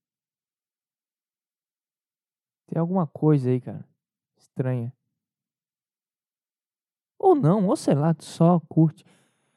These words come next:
O que, que mais me pegou tô tentando diagnosticar um problema em algo que é bom pro cara.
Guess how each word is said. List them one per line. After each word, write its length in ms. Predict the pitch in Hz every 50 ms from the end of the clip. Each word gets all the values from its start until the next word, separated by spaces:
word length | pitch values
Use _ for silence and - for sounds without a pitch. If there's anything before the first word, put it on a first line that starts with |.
| _ _ _ _ - 185 170 - -
O 100 | - 185
que, 220 | - - 240 190 - _ _ _ _ _ _ _
que 120 | - -
mais 280 | 220 202 202 226 262 262
me 120 | 262 240
pegou 680 | - - 208 180 151 135 131 131 147 190 226 180 127 120 127 - - - _ _ _ _ _ _ _ _ _ _ _ _ _ _ _ _ - - _ _ _ _ _ _ _ _ _ _ _ _ - - _ -
tô 80 | - -
tentando 400 | - 170 160 147 170 175 185 190
diagnosticar 880 | 170 185 180 170 170 175 175 - - - _ - 156 165 170 180 180 170
um 80 | 170
problema 560 | 160 - 180 170 143 135 151 165 165 165 170 165
em 100 | 160 151
algo 220 | 147 151 160 151
que 120 | - -
é 60 | 165 151
bom 200 | 131 139 151 151
pro 140 | - 135
cara. 360 | - - - 113 113 113 131